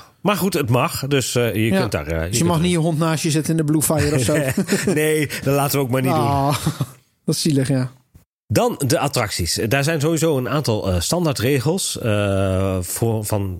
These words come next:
Speaker 1: van attracties, eh, zijn daar van kracht. Eh, en dan beginnen we eigenlijk, eh, bij het feit dat je als, als Nederlander of als Belg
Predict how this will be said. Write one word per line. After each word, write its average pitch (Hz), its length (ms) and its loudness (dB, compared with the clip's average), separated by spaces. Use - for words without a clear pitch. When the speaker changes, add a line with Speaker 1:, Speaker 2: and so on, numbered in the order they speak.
Speaker 1:
van 98 180 0
attracties, 95 500 -4
eh, 85 320 0
zijn 90 280 0
daar 85 140 -2
van 80 200 -6
kracht. - 440 -4
Eh, 120 320 0
en 127 80 0
dan 123 100 0
beginnen 151 300 0
we 98 60 -4
eigenlijk, 123 560 -2
eh, 98 320 0
bij 110 280 0
het 104 140 -4
feit 110 380 -2
dat 107 240 0
je 95 300 0
als, 92 320 -2
als 85 280 -4
Nederlander 92 360 0
of 82 180 -4
als 82 160 -2
Belg 123 460 -2